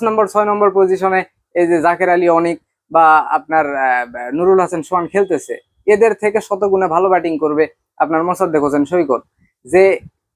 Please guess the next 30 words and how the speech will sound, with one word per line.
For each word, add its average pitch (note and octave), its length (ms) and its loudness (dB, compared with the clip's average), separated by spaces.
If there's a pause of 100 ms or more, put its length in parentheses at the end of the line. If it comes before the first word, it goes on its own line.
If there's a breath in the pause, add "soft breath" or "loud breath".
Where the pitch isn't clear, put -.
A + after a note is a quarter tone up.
(160)
লাস্ট F#3 380 0 (180)
ডিপিএল F3+ 420 -2
এর F#3 120 0
man F3 160 -6
of E3+ 100 -6
the D#3+ 120 -4
tournament। E3 480 -2 (500)
একটা D#3 280 -2
টুর্নামেন্টে, F3 680 0
একটা F3+ 260 2
দেশের E3+ 300 0
একটা F#3+ 220 -4
ঘরোয়া D#3+ 300 0
টুর্নামেন্টে E3+ 720 0 (680)
man F#3+ 120 2
of G#3+ 80 -2
the G3+ 120 2
tournament G#3 540 0
হইছে, D3+ 380 -2 (440)
তাকে G3 540 2
চিন্তা G#3 240 0
ভাবনাই F#3+ 300 2
করতেছেন C#3 440 -4
না, A#2+ 220 -12 (540)
তাকে G3+ 520 2 (360)
মনে G3+ 180 2
হয় G#3+ 140 2
আপনারা G#3 360 2
চিনেনই A3+ 420 0
না। A#2+ 180 -6